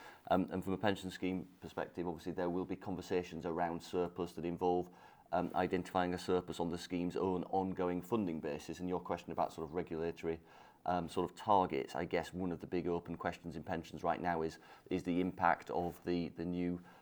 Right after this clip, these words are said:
um, code of practice and, and, and, and rules around funding of pension schemes and identifying, uh, surplus on a sort of self-sufficiency basis, and there might be conversations for corporates and trustees around using some, um, some surplus on that scheme,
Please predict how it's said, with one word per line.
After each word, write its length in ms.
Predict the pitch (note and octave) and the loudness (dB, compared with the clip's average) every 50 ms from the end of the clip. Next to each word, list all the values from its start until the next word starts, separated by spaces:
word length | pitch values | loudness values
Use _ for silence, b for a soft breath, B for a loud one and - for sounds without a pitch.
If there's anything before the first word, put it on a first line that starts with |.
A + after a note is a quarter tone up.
| b b - | b b 0
um, 280 | - F2 F2 F2 E2 - - | 0 2 2 0 -2 -6 -4
code 160 | - G2 - | -2 -2 -2
of 80 | - - | 0 0
practice 260 | F2 - - - - | 0 -2 0 -2 -4
and, 240 | E2+ E2+ F2 D#2+ - - | -4 -4 -4 -6 -6 -6
and, 180 | E2+ E2+ - - | -6 -6 -4 -4
and, 220 | - F2 E2 E2 D#2+ - | -4 -4 -2 -2 -4 -4
and 180 | E2 F2 E2+ | -4 -4 -2
rules 220 | F2 F2+ E2+ E2+ D2+ | 0 0 -2 -2 0
around 240 | E2+ F2+ E2+ E2+ E2+ | 2 2 2 2 0
funding 400 | - - A#2 A#2+ A2+ F#2+ E2 D#2 | 2 4 4 4 6 4 2 0
of 100 | D2+ - | -2 0
pension 320 | E2+ D2+ D#2+ - - D#2 | -2 -2 -2 -4 -6 -8
schemes 380 | D2+ - - D2+ D#2+ E2+ E2+ - B B B B B - | -8 -4 -4 -2 -2 -2 -4 -6 B B B B B 0
and 100 | F2+ F#2 | 2 2
identifying, 800 | F2+ F2 F#2 F#2 F#2+ - - - F#2 F2+ F2+ F2+ F2+ F2+ D#2 - - | 4 4 4 2 2 0 0 2 4 4 6 4 2 0 -2 -4 -2
uh, 160 | - F#2 F2 | -2 -2 -2
surplus 400 | - - - G2 F2+ F2+ - D#2+ | -2 0 2 4 4 4 2 -2
on 100 | E2+ E2+ | -2 -2
a 60 | D#2+ D#2+ | -4 0
sort 220 | - F#2 E2+ - | 0 0 0 2
of 40 | - | 2
self-sufficiency 600 | G2+ F#2 F2+ - - - G2 F#2+ G2 F#2 - - | 0 0 0 0 -4 -8 -6 -4 -4 -4 -4 -2
basis, 480 | D#2 - C#2 D2+ - - E2 D#2+ - b b b b b - | -2 0 0 0 0 -2 -4 -4 -4 b b b b b 0
and 100 | F2+ F#2 | 0 2
there 80 | F2+ | 2
might 220 | F2 F#2 F2+ - - | 4 4 2 2 0
be 60 | F2 | -4
conversations 720 | - - F2+ E2+ E2 E2+ - F#2 F2+ E2 - - - - | -6 -4 -4 -4 -4 0 4 4 4 4 2 -4 -10 -8
for 100 | - E2 | -8 -10
corporates 520 | - - - F2 E2+ - - - - - E2 | -6 -2 -2 -2 -2 -2 -4 -6 -6 -6 -8
and 100 | E2+ - | -8 -8
trustees 420 | F#2 E2 - - E2+ E2+ D#2+ D#2+ | -8 -8 -4 -2 -2 -2 0 -2
around 460 | E2+ D#2+ E2 E2+ E2+ E2+ E2+ E2+ - b b b b b b - | 0 2 2 2 2 2 0 -4 -6 b b b b b b -4
using 640 | F#2 F#2+ G#2 G#2 G2+ F#2 F2 F#2 F2 F2+ F2+ F2 B B B B B B - | -2 2 2 2 2 2 2 4 4 4 2 0 B B B B B B -10
some, 400 | - - - A2 G2+ F#2+ G2 - - | -8 4 8 10 10 10 8 4 4
um, 240 | - F2+ F#2 F#2 - - | 4 4 4 2 0 -4
some 300 | - - - A2 G2+ F#2+ | -6 0 2 2 2 2
surplus 600 | - - - G#2 F#2+ F#2+ G2 G2 - F#2 - - | -2 0 2 4 4 4 4 2 -2 -4 0 0
on 160 | F2+ F2 F2+ | 0 2 2
that 200 | F2+ F2+ - - | 2 0 0 -2
scheme, 540 | - - - - G#2+ G#2 G2 G2 G2 F2+ | -8 -12 -4 0 2 2 2 2 0 0